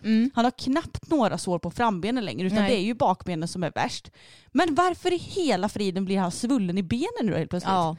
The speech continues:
Speaker 1: det är märkligt.
Speaker 2: Ja, och jag menar det är inte så att han, det är ju en grej att han kanske hade kunnat bli lite svullen. Se att han var en häst som stod på box och att, eh,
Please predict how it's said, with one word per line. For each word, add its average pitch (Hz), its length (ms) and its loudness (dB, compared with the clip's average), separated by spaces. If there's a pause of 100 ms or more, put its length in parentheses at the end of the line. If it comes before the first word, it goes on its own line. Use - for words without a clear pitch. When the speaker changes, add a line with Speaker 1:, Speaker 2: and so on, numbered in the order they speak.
(100)
Speaker 1:
det 185 120 -8
är 175 60 0
märkligt. - 580 -8
Speaker 2:
Ja, 285 140 4
och 294 120 4
jag 302 100 4
menar 285 180 4
det 277 60 2
är - 20 4
inte 285 200 0
så 311 120 0
att 262 100 0
han, 202 280 0 (120)
det 220 120 -4
är 262 80 2
ju 320 100 0
en 302 120 4
grej 185 120 0
att 170 140 -2
han 185 120 0
kanske 185 280 -2
hade 175 200 0
kunnat 196 220 0
bli 180 80 -2
lite 170 140 -4
svullen. 175 500 0 (280)
Se 240 180 2
att 196 140 0
han 196 280 0
var 190 120 2
en 190 80 0
häst 180 160 -2
som 185 80 -4
stod 196 180 -2
på 233 80 2
box - 480 -4 (200)
och 226 200 2
att, 208 180 -2
eh, 196 140 2